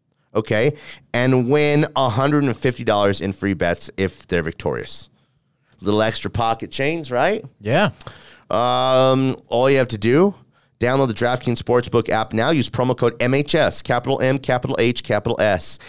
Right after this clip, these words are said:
Speaker 1: Bet just five dollars on any N B A team and win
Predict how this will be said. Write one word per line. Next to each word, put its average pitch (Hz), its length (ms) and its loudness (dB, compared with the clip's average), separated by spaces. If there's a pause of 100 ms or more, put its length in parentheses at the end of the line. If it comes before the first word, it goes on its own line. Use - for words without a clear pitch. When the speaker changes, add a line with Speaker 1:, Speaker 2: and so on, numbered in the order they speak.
(320)
Speaker 1:
Bet 117 200 0
just 117 200 0
five 156 360 0
dollars 120 360 2
on 107 200 0
any 143 320 2
N 127 120 2
B 147 220 2
A 147 60 2
team 101 360 0
and 98 220 0
win 104 300 2